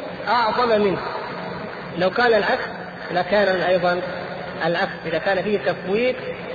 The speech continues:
لمعروف أعظم منه، كما لو رأيت إنسانًا على بدعة يفعل بدعة، وأنت تطمع أنك لو لا ينته ولا قصته لا أفهمته فترك الشرك، يعني هو عنده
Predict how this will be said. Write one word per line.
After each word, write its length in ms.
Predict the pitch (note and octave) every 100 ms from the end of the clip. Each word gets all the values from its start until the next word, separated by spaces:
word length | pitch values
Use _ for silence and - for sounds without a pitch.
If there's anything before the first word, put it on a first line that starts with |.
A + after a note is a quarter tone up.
| - D#3+
لمعروف 600 | F3 F3+ E3 F#3 A3+ G#3+ A#3 C4 - - - - -
أعظم 400 | A3+ G#3 G3+ G3+
منه، 520 | G3 F#3+ F3 D#3+ D#3 - -
كما 260 | G#3+ A3+ G#3
لو 120 | F#3+
رأيت 380 | F#3 F#3 A3+ -
إنسانًا 600 | F3+ F3+ F3 G#3 A3 A3+ - - - - - - F3
على 240 | G3+ G3+ - - - - - -
بدعة 300 | G3 F3 D3 C#3+ G3
يفعل 300 | A3 A#3 B3
بدعة، 260 | C4 G3+ - - - - - E3+
وأنت 260 | G#3+ G#3+
تطمع 540 | G#3+ C4 G#3 E3 C#3 A#3
أنك 280 | A3+ G3
لو 200 | G3 A3
لا 260 | G#3 G#3+ A#3
ينته 260 | G#3+ G3 F3+
ولا 300 | F#3+ G#3 G#3
قصته 400 | A#3 - C4 A#3+ - - - - - E3+
لا 280 | F3+ G#3 G#3 - - - - - -
أفهمته 840 | F3+ G3+ G3 B3+ A#3+ A#3+ A#3+ C#4 - - - - - -
فترك 300 | F#3+ A#3 A#3
الشرك، 460 | G3+ - - D#3+ - - - C#3+
يعني 160 | D3+ F3+
هو 80 | A3
عنده 260 | A#3+ A3+